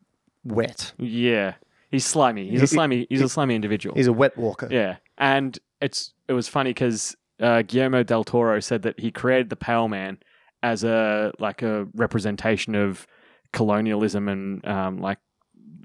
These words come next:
Speaker 1: Greed.
Speaker 2: greed and, like,
Speaker 1: 'Cause he's
Speaker 2: the
Speaker 1: trying to eat everything,
Speaker 2: Yeah,
Speaker 1: right?
Speaker 2: 'cause he
Speaker 1: Yeah.
Speaker 2: eats everything. He won't give anything to anyone else. Like, he gets upset and, like, tries to eat the girl when she, like,
Speaker 1: Touches
Speaker 2: dares,
Speaker 1: his grape
Speaker 2: dares,
Speaker 1: or something.
Speaker 2: dares to touch one of his,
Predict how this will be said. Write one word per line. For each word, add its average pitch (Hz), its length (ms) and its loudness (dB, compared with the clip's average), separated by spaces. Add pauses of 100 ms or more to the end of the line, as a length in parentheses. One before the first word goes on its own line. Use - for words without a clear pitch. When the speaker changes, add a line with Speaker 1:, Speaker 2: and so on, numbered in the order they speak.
Speaker 1:
Greed. 117 520 -4
Speaker 2:
greed 113 600 4
and, 107 240 0
like, 104 100 2
Speaker 1:
'Cause 127 80 2
he's 113 120 0
Speaker 2:
the 123 100 4
Speaker 1:
trying 120 100 2
to 113 60 -2
eat 120 180 4
everything, 113 380 4
Speaker 2:
Yeah, 113 140 6
Speaker 1:
right? 117 100 4
Speaker 2:
'cause 117 100 2
he 123 140 0
Speaker 1:
Yeah. 113 100 6
Speaker 2:
eats 104 80 0
everything. 117 300 0
He 117 80 -2
won't 117 400 0 (200)
give 110 200 -4
anything 110 320 -4
to 110 80 -6
anyone 107 280 -4
else. 104 280 -2
Like, 104 140 -10
he 110 80 -12
gets 110 300 -8
upset 110 360 -6
and, 107 80 -10
like, 101 120 -8
tries 110 260 -8
to - 60 -16
eat 104 120 -8
the 104 80 -8
girl 107 300 0
when 110 120 -4
she, 107 360 -10 (260)
like, 107 120 -14 (240)
Speaker 1:
Touches 120 220 0
Speaker 2:
dares, 113 140 0
Speaker 1:
his 107 320 -2
grape 113 160 2
Speaker 2:
dares, 113 200 2
Speaker 1:
or 123 100 -2
something. 120 320 2 (100)
Speaker 2:
dares 113 260 0
to - 80 -18
touch - 320 -8
one 104 120 -6
of 95 120 -8
his, 87 160 -8